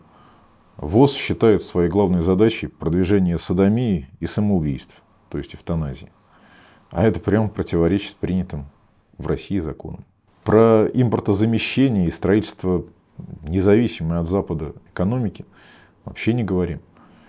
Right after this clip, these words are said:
А, правительство чикагских мальчиков просто проигнорировало все указы Путина, касающиеся импортозамещения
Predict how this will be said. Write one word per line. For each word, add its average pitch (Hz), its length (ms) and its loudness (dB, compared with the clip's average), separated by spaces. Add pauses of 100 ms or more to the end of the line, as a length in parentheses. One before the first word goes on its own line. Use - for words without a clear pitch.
(480)
А, 73 320 -8
правительство 107 560 2
чикагских - 540 -4
мальчиков 117 420 -4
просто - 320 -6
проигнорировало 101 1040 0 (100)
все 98 320 -2
указы 85 360 0
Путина, 92 400 -6
касающиеся 80 640 -6
импортозамещения 85 1040 -4